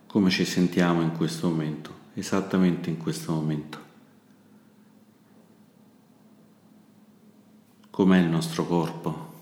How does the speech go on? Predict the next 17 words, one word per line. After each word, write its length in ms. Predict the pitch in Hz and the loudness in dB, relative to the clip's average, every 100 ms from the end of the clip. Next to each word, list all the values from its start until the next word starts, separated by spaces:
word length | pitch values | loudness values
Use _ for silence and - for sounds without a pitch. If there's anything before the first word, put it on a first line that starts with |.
| - - _ _ _ | -20 -20 _ _ _
È 200 | - 80 | -14 -12
caldo? 680 | - 78 87 80 76 73 - - | -6 -2 0 -2 -4 -8 -10 -12
È 80 | |
freddo? 560 | 78 - 85 87 80 78 - - - - - - - - - - - - - - | -12 -6 -2 -2 -4 -8 -12 -20 -20 -20 -20 -20 -20 -20 -20 -20 -20 -20 -20 -20
Stiamo 380 | - - 95 87 | -12 -2 2 2
comodi? 440 | 85 85 80 78 80 | 0 0 -2 -2 -6
Stiamo 340 | - 92 87 | -6 -2 -2
scomodi? 560 | 85 - 87 82 82 80 - - - - _ _ _ _ _ - - _ _ _ _ _ _ _ _ _ _ _ _ _ _ _ _ _ _ _ _ _ _ _ | -4 -2 0 0 -2 -4 -10 -18 -20 -20 _ _ _ _ _ -20 -20 _ _ _ _ _ _ _ _ _ _ _ _ _ _ _ _ _ _ _ _ _ _ _
Siamo 300 | - 101 90 | -6 0 2
eccitati? 640 | 87 - - 80 90 90 | 2 -2 -4 0 0 0
Annoiati? 960 | 85 80 87 90 90 85 87 92 92 80 78 - - - - - _ _ _ _ | -2 -4 0 2 4 4 4 2 2 -2 -6 -10 -18 -20 -20 -20 _ _ _ _
Siamo 300 | - - 87 | -12 -4 -2
depressi? 680 | 85 80 78 85 90 - - | 0 -2 0 2 2 0 -4
Oppure 400 | 80 80 - 110 | -6 -6 0 2
invece 560 | 95 92 92 - 87 82 | 2 2 0 -2 -4 -4
siamo 260 | - 85 | -4 -2
ispirati? 600 | 87 - 87 85 92 90 | -2 -4 -4 0 0 -2